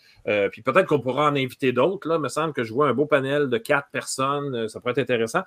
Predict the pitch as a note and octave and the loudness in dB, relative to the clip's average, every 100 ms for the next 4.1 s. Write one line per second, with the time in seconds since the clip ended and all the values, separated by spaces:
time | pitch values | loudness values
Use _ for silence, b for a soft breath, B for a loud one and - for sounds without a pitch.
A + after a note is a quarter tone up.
0 | b b - C#3 C3 A#3+ G#3+ D#3 C3 G3 | b b -2 0 2 6 8 6 4 2
1 | F#3+ C#3+ B2 A#2+ C3 - - F3+ E3 - | 0 0 0 0 -2 0 0 -2 -2 -2
2 | A#2+ A#2 A2+ A#2+ D3+ D3 G#2+ G#2 A2 A2+ | -2 -2 0 0 0 -2 -4 -2 -4 -2
3 | D3+ C3 B2 - A2+ G#2+ - C3+ - A2+ | -2 0 0 0 -2 -2 -4 -6 -4 -2
4 | G#2+ | -4